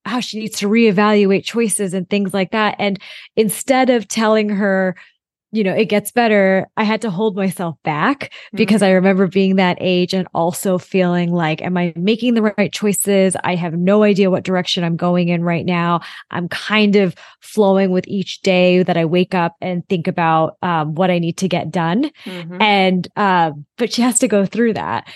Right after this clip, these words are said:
Speaker 1: And
Speaker 2: Mm-hmm.
Speaker 1: only now at almost forty, I can look back and I can connect all the dots and see
Speaker 2: Mm-hmm.
Speaker 1: that every choice I made, whether it was intentional or unintentional, is, you know, kind of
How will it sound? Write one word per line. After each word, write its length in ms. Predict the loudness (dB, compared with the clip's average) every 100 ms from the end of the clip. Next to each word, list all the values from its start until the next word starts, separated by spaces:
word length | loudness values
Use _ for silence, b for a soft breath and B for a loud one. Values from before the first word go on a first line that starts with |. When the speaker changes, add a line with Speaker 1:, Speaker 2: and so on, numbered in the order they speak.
| B
Speaker 1:
And 100 | 0
Speaker 2:
Mm-hmm. 120 | 2
Speaker 1:
only 300 | 2 2 2
now 640 | 2 2 2 2 2 0 -2 B -4
at 100 | -2
almost 320 | 0 0 0
forty, 360 | 2 4 2 0
I 80 |
can 240 | -2 -2 -2
look 220 | -2 -2
back 260 | -2 -2 -2
and 140 | -2
I 80 | 0
can 300 | 0 0 0
connect 400 | 2 2 0 0
all 120 | -2
the 120 | -2
dots 440 | -2 -2 -2 -2 -2
and 200 | 0 0
see 360 | 0 2 4 4
Speaker 2:
Mm-hmm. 40 |
Speaker 1:
that 160 | 2 0
every 320 | 0 0 0
choice 360 | -2 0 0 0
I 120 | 0
made, 280 | 2 2 2
whether 280 | 0 -2 -4
it 60 | -4
was 220 | -4 -2
intentional 600 | -4 -4 -4 -2 -2 0
or 140 | 0
unintentional, 880 | 0 2 2 2 -2 -2 -4 -2 -4 B B B _
is, 480 | 4 4 4 0 -4 b b b _
you 100 | 0
know, 100 | 2
kind 220 | 2 2
of 160 | 4 2